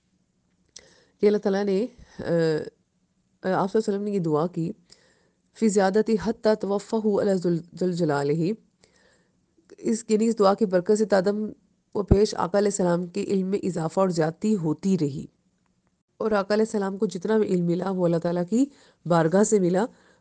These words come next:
अ, और अल्लाह ताला ने जो है, आका अलैहिस्सलाम ही अल्लाह ताला के, जो है, अ, सारा इल्म सिखाने वाले हैं।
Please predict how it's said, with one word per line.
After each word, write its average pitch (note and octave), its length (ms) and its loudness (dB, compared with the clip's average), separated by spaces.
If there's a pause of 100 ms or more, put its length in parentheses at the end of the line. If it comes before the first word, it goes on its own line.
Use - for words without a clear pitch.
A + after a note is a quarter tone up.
अ, F3+ 40 -4
और E3+ 260 0
अल्लाह F#3+ 140 2
ताला F#3+ 240 0
ने A3 260 2
जो G3+ 100 0
है, G3 520 2
आका F#3 200 -2
अलैहिस्सलाम F3+ 460 0
ही G3+ 100 -2
अल्लाह F3 140 0
ताला E3+ 200 -2
के, F#3+ 240 -4 (280)
जो F3 120 -4
है, F3+ 240 0
अ, B3 60 -6 (720)
सारा F3+ 300 -2
इल्म G3 200 -2
सिखाने E3 400 -2
वाले D#3 280 -2
हैं। - 140 -8